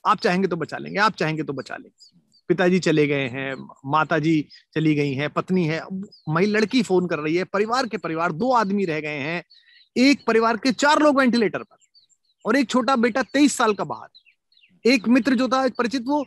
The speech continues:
उसका बेटा ग्यारहवीं का था, वो इतना बड़ा हो गया इस, इस एक महीने के अंदर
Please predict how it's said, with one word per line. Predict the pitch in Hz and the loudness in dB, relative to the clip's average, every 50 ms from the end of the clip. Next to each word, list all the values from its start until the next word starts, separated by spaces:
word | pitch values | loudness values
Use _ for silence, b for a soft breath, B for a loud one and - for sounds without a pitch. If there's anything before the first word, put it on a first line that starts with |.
| b b b b _ | b b b b _
उसका | - 226 202 - 311 302 | -8 -8 -4 -2 0 0
बेटा | 240 226 262 233 - 285 | 2 0 0 0 0 -2
ग्यारहवीं | 247 185 160 185 196 220 254 294 359 359 | 0 0 2 2 4 4 6 6 6 6
का | 247 262 | 6 2
था, | 208 233 240 | 0 0 -2
वो | 262 269 254 | -2 -2 -4
इतना | 185 165 - 240 277 269 | -6 -6 -4 -4 -2 0
बड़ा | 180 151 165 220 | 0 2 4 6
हो | 294 302 294 285 | 6 6 6 6
गया | 247 277 269 | 4 4 4
इस, | 262 247 - - - - - - - | 2 2 -2 -6 -14 -20 -16 -10 -8
इस | 240 - - | -6 -6 -4
एक | - 233 269 247 - | -2 -2 -2 0 0
महीने | 233 220 208 233 240 233 | 2 4 4 4 4 2
के | 208 226 | 2 -2
अंदर | 202 196 202 254 269 | -2 -2 -2 -2 -4